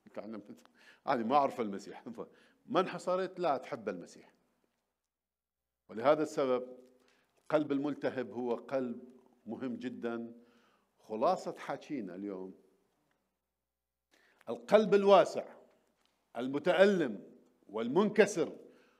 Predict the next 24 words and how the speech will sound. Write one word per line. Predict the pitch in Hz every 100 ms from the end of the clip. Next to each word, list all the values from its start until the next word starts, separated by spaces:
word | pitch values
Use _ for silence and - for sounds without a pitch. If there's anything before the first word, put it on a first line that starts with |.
| _ _
والملتهب | 104 147 156 151 214 226 233 208 233 233 - - -
يرى، | 151 196 240 190 117 - -
شوفوا | - 226 190
شي، | 226 190
شي، | - 196 -
شي | - 214
باوع، | 160 127 98 - - - - - - -
يرى | 233 277
أمرين | 262 254 262 254 240 240 240
مهمين | 214 202 202 233 240
لازم | 226 202 196
نعرفها | 196 196 208 208
ونطلع | 208 202 190
من | 180
هذا | 165 160
المكان. | 127 123 110 82 - _ _ _ _ _ _ _
المحبة | 143 165 185 240 254 240
التي | 233 220 233
تقاس | 233 - 254 247 202
بمقياس | 143 185 196 190 214 226 254 -
الأرض | 226 214 240 226 190
سيكون | 202 202 214 208 202 240 254 233
قياس | 226 214 214 247 233 233
محبتك | 208 247 240 240 247 247 -